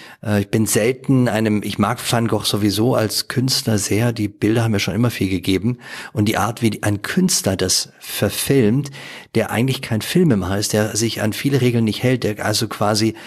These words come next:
irgendwie auch rumdilettiert, aber genau weil er rumdilettiert, sich eben an diese klassischen Regeln nicht hält, eben ein sehr berührendes Werk schafft, weil er sich einfach in all seinen Mitteln, die er sich bedient,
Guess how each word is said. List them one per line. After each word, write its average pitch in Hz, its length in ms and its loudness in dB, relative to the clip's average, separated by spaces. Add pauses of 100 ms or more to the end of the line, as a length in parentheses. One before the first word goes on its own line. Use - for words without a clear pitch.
(300)
irgendwie 143 400 2
auch 104 180 -2
rumdilettiert, 110 1000 0 (640)
aber 110 220 0
genau 120 380 -2
weil 123 200 2
er 175 60 4
rumdilettiert, 104 760 0
sich 110 240 -2
eben 110 180 0
an 107 80 4
diese 104 220 0
klassischen 120 560 -2
Regeln 107 220 2
nicht 104 200 0
hält, 104 180 0
eben 104 220 -2
ein 107 160 -4
sehr 120 380 0
berührendes 117 920 -2
Werk 101 260 -2
schafft, - 280 -6
weil 98 100 -2
er 101 80 2
sich 101 240 -4
einfach 110 480 -2 (320)
in 117 220 0
all 131 200 0
seinen 117 600 2 (680)
Mitteln, 139 440 2
die 113 100 2
er 104 120 2
sich - 340 -4
bedient, 117 580 0